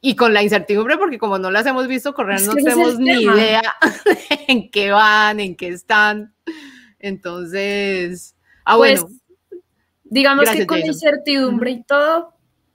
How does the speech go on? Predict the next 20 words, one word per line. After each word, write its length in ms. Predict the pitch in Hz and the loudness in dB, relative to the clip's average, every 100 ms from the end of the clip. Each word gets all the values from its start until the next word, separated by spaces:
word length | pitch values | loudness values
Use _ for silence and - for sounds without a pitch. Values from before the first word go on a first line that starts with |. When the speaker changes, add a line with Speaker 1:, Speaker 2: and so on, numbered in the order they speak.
| _ | _
Speaker 2:
me 340 | - 220 220 208 | -12 -8 -8 -6
contaron 460 | 208 208 202 208 | -6 -4 -4 -4
un 100 | 220 | -8
chisme. 400 | 220 240 254 277 - | -8 -10 -8 -10 -8
Ah, 140 | - - - 240 208 - _ _ 233 | -8 -8 -10 -12 -12 -18 _ _ 0
y 80 | |
bueno, 260 | 247 233 214 | 2 4 4
no 140 | 233 | 2
es 100 | 233 | 2
un 140 | 254 233 | 0 -2
chisme, 380 | 254 226 240 262 | 0 2 0 2
pues, 200 | 233 208 | 2 2
Speaker 1:
No, 60 | |
Speaker 2:
digamos 240 | 208 208 202 | 2 2 -2
Speaker 1:
sí. 60 | - | -6
Speaker 2:
que, 420 | 220 220 196 - | -4 -2 -2 -4
que 140 | - 220 | -4 -2
viene 340 | 214 208 196 | 0 0 0
del 200 | 214 220 | 0 -2
círculo 720 | 226 220 220 202 208 202 - | -4 -6 -6 -6 -8 -8 -10